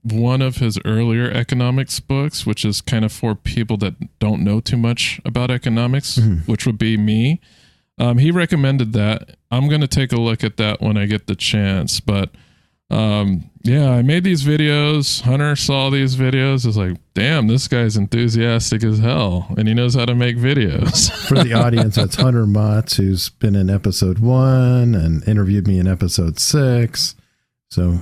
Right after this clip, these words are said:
Speaker 2: should be well familiar to this podcast too.
Speaker 1: Yeah, so, uh, Hunter Motz invited me into the community and into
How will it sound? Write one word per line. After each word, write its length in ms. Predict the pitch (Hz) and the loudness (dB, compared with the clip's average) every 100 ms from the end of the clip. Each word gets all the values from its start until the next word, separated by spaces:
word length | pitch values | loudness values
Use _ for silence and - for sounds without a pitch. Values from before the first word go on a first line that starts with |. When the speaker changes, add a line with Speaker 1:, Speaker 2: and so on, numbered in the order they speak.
| - | -4
Speaker 2:
should 180 | - 104 | -4 0
be 180 | 101 82 | 0 0
well 340 | 110 107 113 110 | 0 2 2 0
familiar 540 | - 107 107 101 92 | 0 2 4 2 2
to 320 | 92 92 87 80 _ _ _ | 0 0 0 -2 _ _ _
this 160 | - - | -2 0
podcast 560 | 101 90 95 87 - | 0 0 0 0 0
too. 280 | - 87 92 107 _ _ _ _ _ _ _ _ _ _ _ _ _ _ _ _ _ - | -2 0 -2 -4 _ _ _ _ _ _ _ _ _ _ _ _ _ _ _ _ _ 0
Speaker 1:
Yeah, 240 | 160 175 | 2 4
so, 460 | 151 175 156 147 143 _ _ | 4 4 4 2 0 _ _
uh, 240 | 131 127 120 | 0 2 4
Hunter 220 | 151 196 | 4 2
Motz 560 | 185 160 160 160 - 107 | 2 2 2 0 -4 0
invited 680 | 143 131 139 147 151 143 | 0 2 2 2 0 -2
me 600 | 139 135 139 139 139 127 - _ _ _ _ _ _ _ - | 0 0 0 0 0 -4 -8 _ _ _ _ _ _ _ -2
into 400 | 185 180 - 170 | 0 0 0 0
the 100 | 156 | -2
community 840 | - 143 135 131 127 127 127 - _ - | -2 0 2 2 0 0 0 -4 _ -4
and 480 | 175 196 190 175 165 | 0 0 0 0 0
into 880 | 135 147 135 - 139 139 139 135 | 0 -2 -2 -2 -2 0 0 -2